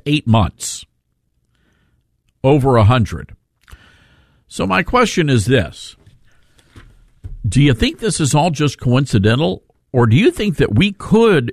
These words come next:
be looking at some sort of an, of an organized, coordinated attack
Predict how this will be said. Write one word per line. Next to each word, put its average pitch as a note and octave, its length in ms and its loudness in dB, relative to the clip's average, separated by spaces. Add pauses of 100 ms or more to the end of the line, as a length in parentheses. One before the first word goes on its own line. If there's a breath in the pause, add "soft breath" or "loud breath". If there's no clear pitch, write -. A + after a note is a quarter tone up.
be C#3 420 2
looking C3 440 0
at A#2 160 -2
some D#3+ 260 -4
sort C#3 460 0
of A#2 200 0
an, A2 280 0
of F#2+ 160 0
an G2+ 180 -2
organized, D3+ 760 0
coordinated C3 840 0
attack G#2+ 680 -2